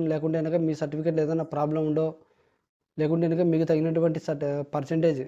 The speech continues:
లేకపోవడం వలన ఏదో ఒక కారణాలు ఉండొచ్చు. ఏ కారణాలైనా కానివ్వండి, ఒకవేళ మీకు ఏదైనా ప్రాబ్లం ఉంటే కనుక, మీరు నిజంగా అర్హత కలిగి ఉంటే కనుక మీ పింఛన్ తీసేసినారని చెప్పేసి మీరు బాధపడాల్సిన అవసరం లేదు.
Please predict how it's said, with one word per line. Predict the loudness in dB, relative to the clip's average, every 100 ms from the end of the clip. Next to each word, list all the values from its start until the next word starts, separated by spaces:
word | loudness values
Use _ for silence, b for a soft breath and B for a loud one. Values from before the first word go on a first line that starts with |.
| -12 _ -4
లేకపోవడం | -2 0 2 2 2
వలన | 0 0 -2 -6 -12 -2
ఏదో | 2
ఒక | 2 4
కారణాలు | 2 2 2 2
ఉండొచ్చు. | 0 2 0 0 b b b _ _ _ 0
ఏ | 2
కారణాలైనా | 4 2 4 6 6 4 2 -2
కానివ్వండి, | 0 0 2 2 0 -2 -20 _ 0
ఒకవేళ | 4 4 4
మీకు | 4 2 -2 -4 -8
ఏదైనా | -2 -2 2
ప్రాబ్లం | 2 4 4 4
ఉంటే | 6 6
కనుక, | 4 0 -2 0
మీరు | 0 2 2
నిజంగా | 2 4 4
అర్హత | 4 2 2
కలిగి | 0 2 2
ఉంటే | 2 0
కనుక | 0 -4 -6 -10 _ _ _ _ _ -6
మీ | 0
పింఛన్ | 2 4 4 4
తీసేసినారని | 4 2 2 2 2 0
చెప్పేసి | 0 0 2
మీరు | 2 4 4
బాధపడాల్సిన | 2 2 0 0 -2
అవసరం | 0 0 2
లేదు. | 0 0